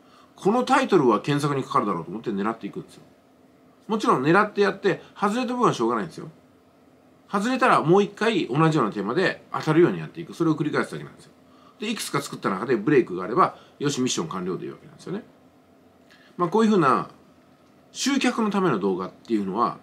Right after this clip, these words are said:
どのぐらいありますかってことになります。で、あとね、商品としての動画はどのぐらいありますかと。この動画は有料でしか、有料でしかお渡ししませんみたいな動画いくつかありますか。そしてあとはね、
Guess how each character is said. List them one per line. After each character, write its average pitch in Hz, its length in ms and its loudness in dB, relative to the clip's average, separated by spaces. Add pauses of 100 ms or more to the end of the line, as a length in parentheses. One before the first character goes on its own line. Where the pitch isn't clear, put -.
(200)
ど 135 100 -4
の 135 80 2
ぐ 110 80 0
ら 92 60 -4
い - 20 -6
あ - 20 -8
り 82 60 -10
ま 80 80 -12
す - 80 -20
か 95 80 -16
っ - 40 -18
て - 120 -20
こ 80 60 -20
と 78 100 -20
に 71 60 -20
な 80 60 -20
り 80 60 -20
ま - 80 -20
す。 - 160 -20 (1120)
で、 147 60 -4
あ 127 40 -4
と 117 120 -2
ね、 107 180 -8 (680)
商 294 320 2
品 143 220 0
と 127 100 -2
し - 80 -4
て - 80 2
の 107 100 0
動 90 180 -2
画 90 80 -4
は 87 40 -6
ど 101 80 -4
の 98 100 -2
ぐ 98 80 -2
ら 92 80 -4
い - 20 -6
あ - 20 -6
り 87 60 -6
ま 87 100 -8
す - 60 -18
か - 80 -14
と。 - 160 -20
こ 185 120 0
の 190 100 4
動 185 180 8
画 190 120 6
は 127 120 4
有 156 180 4
料 190 140 8
で 185 80 6
し - 80 -6
か、 - 160 -8 (420)
有 165 260 6
料 170 160 8
で 185 80 -6
し 190 60 -8
か 160 180 0
お 98 60 -2
渡 104 160 -4
し 95 60 -12
し - 80 -8
ま 98 80 -4
せ 104 100 -8
ん 90 40 -4
み 78 80 -8
た 71 80 -18
い - 40 -18
な - 80 -20
動 78 160 -14
画 80 140 -12
い 123 60 -6
く 135 80 -12
つ - 80 -16
か - 60 -12
あ - 40 -10
り - 60 -20
ま - 80 -20
す - 80 -20
か。 - 60 -20 (840)
そ - 120 -8
し 170 60 -8
て 160 60 0
あ 156 60 4
と 127 80 -4
は 85 60 -4
ね、 95 200 -8